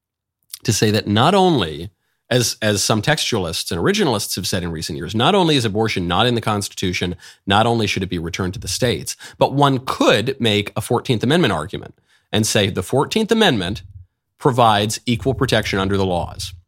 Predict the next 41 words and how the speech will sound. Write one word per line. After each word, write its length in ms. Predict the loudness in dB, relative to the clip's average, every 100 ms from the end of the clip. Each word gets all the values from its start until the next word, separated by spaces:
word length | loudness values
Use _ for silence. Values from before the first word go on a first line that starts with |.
| _ _ _ _ _ _ _ -20 -4
And 120 | 0
I 80 | 2
know 120 | 2
that 140 | 2 2
there 100 | 2
are 20 |
going 140 | 2 0
to 60 |
be 80 | 0
some 220 | 2 2
people 440 | 2 0 0 -2 -4 _ _
who 100 | 0
say, 220 | 2 2 2
"Well, 140 | 2
the 80 | 0
Fourteenth 340 | -2 0 0
Amendment 320 | 0 2 2
was 140 | -2 -2
too 160 | 0
broad. 400 | 2 2 4 4
It 40 | 2
was 140 | -4
intended 460 | -2 0 0 0 -4 -8
to 80 | -4
address 320 | 0 0 0
this 140 | -2 -4
problem 440 | 0 0 0 -2
of 80 | -4
slave, 320 | -2 0 0
you 120 | -2 -4
know, 100 | -2
slavery 460 | 0 0 2 2
and 80 | 0
what 80 | 0
we 100 | -2
do 220 | 0 -2
after 400 | -2 -4 -2 -4
slavery 420 | -2 -2 -2 -4
is 100 | -4
abolished. 540 | -4 -2 -2 -2 -4 -4
But 160 | -6